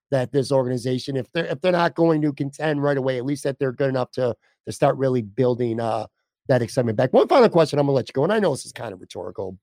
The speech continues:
but over the last couple of years, and again, I haven't talked to you in a couple of years. It was before covid.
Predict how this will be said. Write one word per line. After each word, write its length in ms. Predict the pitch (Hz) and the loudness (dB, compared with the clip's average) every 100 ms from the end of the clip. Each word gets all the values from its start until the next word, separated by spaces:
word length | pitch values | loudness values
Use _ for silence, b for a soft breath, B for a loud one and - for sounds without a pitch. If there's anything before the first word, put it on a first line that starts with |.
| - | 0
but 240 | 135 127 _ _ _ _ _ _ _ _ _ - | 0 0 _ _ _ _ _ _ _ _ _ 0
over 140 | 165 | 4
the 60 | 185 | 6
last 200 | 185 180 | 6 6
couple 180 | 196 175 | 4 6
of 40 | |
years, 160 | 180 160 | 6 4
and 80 | |
again, 180 | 156 156 | 4 4
I 60 | 127 | 6
haven't 180 | 160 147 | 4 4
talked 280 | 170 175 | 4 4
to 60 | 143 | 2
you 40 | |
in 80 | 131 | -2
a 40 | 117 | 0
couple 280 | 143 - | -2 -2
of 60 | 117 | -2
years. 360 | 113 120 113 113 | 0 0 -2 -6
It 60 | |
was 80 | 117 | -8
before 420 | - 117 214 226 | -8 2 6 6
covid. 380 | - 135 110 - | 4 0 0 -8